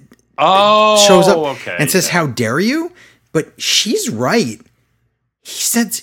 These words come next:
Speaker 2: he, basically, here's, let me remind people what happened. Um, Johnny Wrestling D D T'd Keith Lee's entire body on top of Candace's body,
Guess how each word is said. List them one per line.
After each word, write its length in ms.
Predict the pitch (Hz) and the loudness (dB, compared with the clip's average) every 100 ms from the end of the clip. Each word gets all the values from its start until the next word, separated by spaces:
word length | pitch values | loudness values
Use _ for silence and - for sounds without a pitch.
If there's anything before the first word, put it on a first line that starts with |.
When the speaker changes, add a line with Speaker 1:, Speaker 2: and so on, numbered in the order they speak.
| _ | _
Speaker 2:
he, 200 | - - | -20 -8
basically, 480 | - 226 247 269 214 | 0 2 2 -4 -4
here's, 400 | 165 220 208 - | -2 -2 -4 -8
let 200 | 156 190 | 0 0
me 120 | 254 381 | 2 0
remind 560 | 311 165 160 180 185 | 2 2 2 0 -2
people 240 | 185 156 143 | -2 -2 -4
what 120 | 127 | -4
happened. 580 | - 127 123 - 113 - _ _ _ _ _ _ _ _ _ _ _ _ _ - | -2 -2 -2 -8 -12 -18 _ _ _ _ _ _ _ _ _ _ _ _ _ -4
Um, 460 | 139 131 127 120 _ _ _ _ _ | 0 2 0 -2 _ _ _ _ _
Johnny 280 | - 175 233 | -2 0 2
Wrestling 580 | 190 208 - 147 120 113 | 0 -2 -2 -2 -4 -8
D 240 | - 156 | -8 -6
D 180 | 190 185 160 180 165 | -4 -6 -6 -6 -6
T'd 80 | 139 | -8
Keith 280 | - 165 - | -8 -8 -6
Lee's 180 | 147 127 | -4 -2
entire 440 | 127 - 160 170 | -4 -4 -4 -4
body 560 | 139 113 120 135 147 151 - | -4 -2 -2 0 -2 -4 -6
on 260 | 127 127 | -4 -4
top 440 | 123 - 147 147 147 | -6 -8 -6 -4 -6
of 140 | 120 | -6
Candace's 540 | - 131 151 - 185 | -4 -2 -2 -4 -6
body, 680 | 147 123 151 160 170 190 | -4 -2 2 2 0 -4